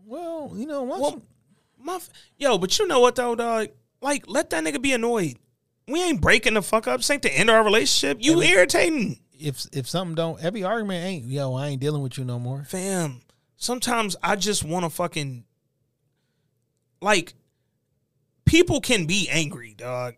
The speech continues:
Speaker 2: People can be irritated. People can be frustrated. This don't have to be resolved right here, right now, all the time.
Speaker 1: Yo, if anger is, is a valid emotion.
Speaker 2: Facts.
Speaker 1: And you shouldn't feel bad for being angry with a situation.
Speaker 2: And you can't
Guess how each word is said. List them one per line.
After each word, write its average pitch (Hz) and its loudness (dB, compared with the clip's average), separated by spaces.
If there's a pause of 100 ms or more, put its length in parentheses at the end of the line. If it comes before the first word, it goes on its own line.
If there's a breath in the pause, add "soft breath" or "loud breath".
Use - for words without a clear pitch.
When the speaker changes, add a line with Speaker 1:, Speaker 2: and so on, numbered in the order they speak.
Speaker 2:
People 240 0
can 196 2
be 175 0
irritated. 151 2
People 165 -2
can 147 -6
be 156 -4
frustrated. 143 -2 (420 soft breath)
This 214 2
don't 220 4
have 180 2
to 180 4
be 160 -2
resolved 147 2
right 143 2
here, 151 2
right 143 0
now, 131 0 (100)
all 165 8
the 117 -10
time. 113 -8 (260)
Speaker 1:
Yo, 131 -4
if 131 -6 (680)
anger 208 -2
is, 170 0
is 160 0
a 135 0
valid 151 2
emotion. 135 -4 (300)
Speaker 2:
Facts. 131 -2
Speaker 1:
And 147 0
you 165 2
shouldn't 190 0
feel 180 0
bad 147 0
for 143 -4
being 139 -2
angry 143 -2
with 131 -4
a 127 -6
situation. 135 -4
Speaker 2:
And 254 2
you 262 2
can't 269 0